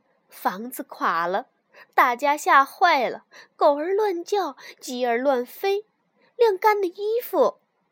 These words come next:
又脏了。为了赶走巨人，村子里成立了夜间巡逻队。巨人来时，大家就向他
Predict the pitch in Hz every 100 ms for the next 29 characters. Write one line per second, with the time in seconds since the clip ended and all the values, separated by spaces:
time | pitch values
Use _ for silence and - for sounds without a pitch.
0 | _ 262 277 220 175 - 240 208 185 190
1 | 175 - _ _ _ _ _ _ _ _
2 | _ _ _ _ - 214 175 170 165 254
3 | 269 156 - 285 330 233 135 - _ _
4 | _ - - 440 427 359 262 185 _ -
5 | - 220 254 277 208 - 311 247 - 311
6 | 302 - 226 294 277 - 339 220 _ _
7 | _ _ _ _ _ _ _ _ - 269
8 | 214 190 202 170 160 190 - 190 170 156
9 | _ _ _ - 349 339 349 339 349 302
10 | 349 285 254 277 285